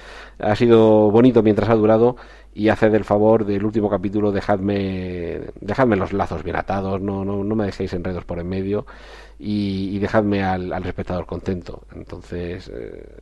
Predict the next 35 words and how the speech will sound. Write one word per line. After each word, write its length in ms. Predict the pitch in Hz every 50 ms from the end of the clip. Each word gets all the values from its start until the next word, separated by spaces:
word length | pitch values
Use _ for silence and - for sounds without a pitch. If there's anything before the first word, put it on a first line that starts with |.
| - - -
en 60 | -
fin, 180 | - - 90 - -
buena 320 | - 87 90 107 110 107 98
suerte 240 | 107 110 104 - 104
o 40 |
mala 140 | 104 104 101
suerte, 460 | - - 107 98 - 101 104 107 104
como 220 | - - - 92 87
se 60 | -
suele 120 | 95 92
decir, 220 | 87 85 - 90 85 - - - -
quién 200 | - 107 98 87
lo 60 | 90
sabe. 320 | - - 90 82 69 - - - - - - - - - - - - - - - -
Más 240 | 104 117 135 143 -
series 280 | 160 156 151 156 143
de 80 | 131 135
televisión, 480 | 131 131 135 135 135 127 - 143 139
en 60 | 127 117
este 180 | 107 - 120
caso, 800 | 110 120 117 - - 131 131 127 120 120 113 107 101 90 87 80 65
las 180 | 80 92 95 -
que 140 | - 113 104
nos 240 | 95 92 90 85 82
llegarán, 600 | 90 92 85 78 85 90 104 113 104 107 131 - - - - - - - - -
las 160 | - 87 85
que 120 | - 92 87
nos 140 | 85 78
llegarán, 500 | 80 85 85 82 85 92 101 98 104 147 - - - - - - - -
y 240 | - 98 95 98
además 360 | 98 95 92 92 98 104 98 -
creo 280 | - - 87 101 101 98
que, 840 | 98 95 95 90 90 87 85 82 80 73 69 64 58 - - - - - - - - -
que 200 | - - 82 80
con, 580 | - - 82 76 69 71 69 60 50 50 50